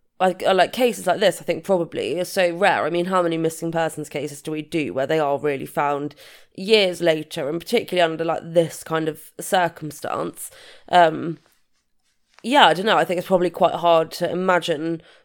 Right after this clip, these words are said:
what would have happened to her brain in that time. Like, she was still young, she was still developing, still a teenager, like, very young teenager. She's kind of at one of the most crucial points in her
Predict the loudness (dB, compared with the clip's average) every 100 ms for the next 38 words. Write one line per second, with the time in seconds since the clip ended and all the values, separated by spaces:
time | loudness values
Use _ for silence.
0 | _ -8 2 4 4 -2 -2 -2 -2 -2
1 | -2 2 2 4 2 2 -2 -4 -2 0
2 | 2 2 2 0 -4 -6 -2 0 2 0
3 | 0 -4 -8 -6 -6 0 2 2 0 -2
4 | -2 -2 -4 -6 -14 -20 -20 _ _ -6
5 | 4 4 4 -2 0 0 0 -2 -4 -4
6 | 2 2 2 2 2 4 4 2 0 -6
7 | -10 -4 0 0 0 -2 0 0 0 -2
8 | 0 2 0 0 -2 -2 -4 -6 -6 -6
9 | -10 -2 -2 -2 -8 -8 -4 -4 -4